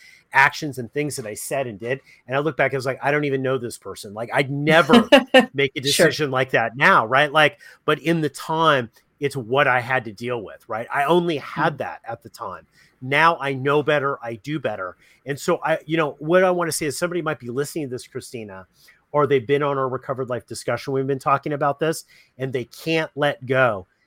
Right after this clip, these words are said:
Speaker 1: They've done everything they could of that bad decision. And I think you would agree with me, it's time to let go. Have
Speaker 2: It
Speaker 1: this
Speaker 2: is.
Speaker 1: as a signal from God. If you've done everything you can do, it's time to let go. You know better now. You'll do better now.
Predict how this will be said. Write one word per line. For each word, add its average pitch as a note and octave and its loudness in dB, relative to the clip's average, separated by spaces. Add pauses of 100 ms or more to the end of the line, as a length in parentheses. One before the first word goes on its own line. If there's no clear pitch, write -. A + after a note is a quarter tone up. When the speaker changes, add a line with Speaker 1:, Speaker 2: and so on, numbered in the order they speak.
(140)
Speaker 1:
They've C3+ 0
done D3 2
everything D#3 0
they C3 0
could A#2+ 0 (300)
of B2+ -2
that B2 2
bad B2 -2
decision. A2+ -8
And A#2+ -8
I C#3 -2
think E3+ -4
you D3+ -4
would G3 4
agree D3 -2
with C#3+ -2
me, B2+ 0 (300)
it's B2+ -12
time C#3+ 0
to C#3+ -10
let B2+ -2
go. A#2 -2 (340)
Have D3+ 6
Speaker 2:
It - 6
Speaker 1:
this C#3 6
Speaker 2:
is. C3+ 0
Speaker 1:
as D3 -2
a D3 -4
signal D3+ -2
from C#3 -10
God. C3 2 (260)
If C#3+ -4
you've D3+ -6
done D#3 0
everything F3 -4
you D3 -6
can C#3 -8
do, A2 -6 (220)
it's B2+ -12
time C#3+ -2
to - -18
let C3+ -6
go. A#2 0 (240)
You C#3 -4
know C#3 2
better D#3+ 2
now. C#3+ 0 (240)
You'll C3+ 0
do B2+ -4
better A#2+ -2
now. G#2 -10